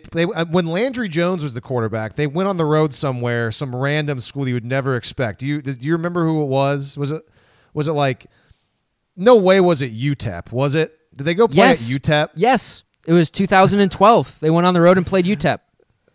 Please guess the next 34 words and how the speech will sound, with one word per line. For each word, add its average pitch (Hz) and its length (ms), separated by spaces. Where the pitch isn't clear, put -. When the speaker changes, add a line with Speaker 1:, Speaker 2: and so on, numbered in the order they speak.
Speaker 1:
They, 139 180
<laughs> 151 180
and 190 160
it 208 80
was 196 160
a 165 80
really 185 280
ugly 147 320
game, 120 340
wasn't 113 180
it? 127 80
They 135 80
only 151 120
Speaker 2:
They, 139 60
Speaker 1:
beat 143 180
it 165 40
Speaker 2:
yeah, 165 80
Speaker 1:
by 180 140
Speaker 2:
they 226 60
played 220 180
really 160 260
poorly. 151 440
That, 139 240
that 156 140
Speaker 1:
two 156 40
or 160 40
Speaker 2:
game, 151 120
Speaker 1:
three 147 100
touchdowns. 147 800
Speaker 2:
yeah, 143 160
that 147 180
game 170 200
definitely, 131 760
uh, 113 260